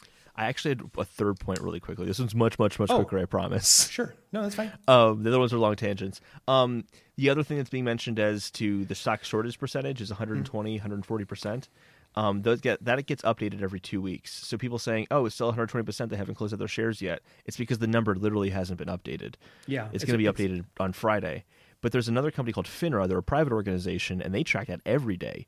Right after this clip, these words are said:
Speaker 1: The shortage percentage is now two hundred and twenty-six percent.
Speaker 2: Hmm.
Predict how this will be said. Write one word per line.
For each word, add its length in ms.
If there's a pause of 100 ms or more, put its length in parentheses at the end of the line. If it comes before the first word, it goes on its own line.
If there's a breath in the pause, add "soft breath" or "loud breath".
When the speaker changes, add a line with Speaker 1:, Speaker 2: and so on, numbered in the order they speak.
Speaker 1:
The 80
shortage 440
percentage 420
is 120
now 160
two 180
hundred 280
and 80
twenty-six 480
percent. 460 (480 soft breath)
Speaker 2:
Hmm. 220